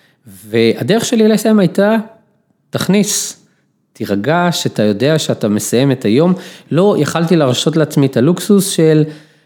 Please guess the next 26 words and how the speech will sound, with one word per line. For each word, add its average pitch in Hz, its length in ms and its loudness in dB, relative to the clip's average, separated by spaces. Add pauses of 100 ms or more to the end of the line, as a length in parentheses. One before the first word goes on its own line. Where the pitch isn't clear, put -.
(180)
"בוא 202 300 2
נראה, 185 600 2
נזרום 135 500 2
עם 170 160 4
הדברים, 151 1040 2
כנראה 123 360 2
שנכניס 139 540 -2
מאה 131 180 0
קילומטר 123 460 0
ליום, 180 400 2
כנראה 127 340 0
שנסיים 120 540 0
ביום 117 240 2
החמישים 104 400 -2
פלוס." 196 300 0 (380)
עבדתי 143 340 -2
מאוד 185 220 0
קשה, - 280 -2 (100)
ולכן 135 280 0
סיימתי 175 320 0
בצורה 160 400 0
מדהימה 147 440 2 (420)
ל-, 127 60 0 (160)
ל-, 123 440 0
למרוץ 123 360 0
ראשון. 113 260 0